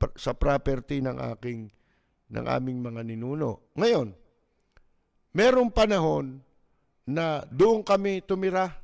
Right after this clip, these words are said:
sa Tondo. Ha? Maliliit kami.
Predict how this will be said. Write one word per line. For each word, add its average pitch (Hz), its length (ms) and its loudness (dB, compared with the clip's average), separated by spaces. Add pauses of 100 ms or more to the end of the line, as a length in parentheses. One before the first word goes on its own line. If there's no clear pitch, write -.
(960)
sa - 240 -2
Tondo. 160 380 -2 (1120)
Ha? 123 240 -4 (400)
Maliliit 165 480 -2
kami. 175 320 -4